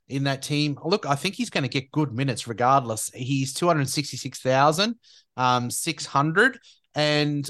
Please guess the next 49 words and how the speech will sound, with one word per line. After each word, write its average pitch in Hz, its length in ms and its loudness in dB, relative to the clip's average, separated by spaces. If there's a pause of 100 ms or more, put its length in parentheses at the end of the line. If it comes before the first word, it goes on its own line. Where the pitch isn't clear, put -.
(100)
I 165 140 4
think 240 240 -6
he's 226 240 -8
going 165 380 2
to, 151 560 0
um, 127 480 0 (580)
get 165 160 -4
good 175 180 2
minutes 196 300 0
in 147 80 0
the 143 60 0
team. 175 360 -2
I, 165 100 4
I, 165 280 6
I'm 202 120 4
tipping 202 340 -2
that 151 100 0
he's 135 140 0
gonna 139 140 0
probably 139 280 0
start 139 280 2
in 131 60 -6
the, 131 160 -8
I 175 60 4
don't 185 220 -2
really 139 240 0
think, 131 260 -8 (600)
you 147 200 2
know, 160 320 2 (400)
Brodie 143 320 4
Jones 170 360 2
is 147 140 -4
any 135 180 -2
superstar, 156 800 2 (340)
and 120 80 0
he's 175 120 2
probably 139 380 2
the 139 40 4
only 139 180 2
one 147 340 4
that 156 120 4
I 156 60 6
reckon 165 260 0
would 160 160 -6
take - 340 -4
the - 80 -6
second 147 360 -2
row 143 160 4
spot. 160 500 4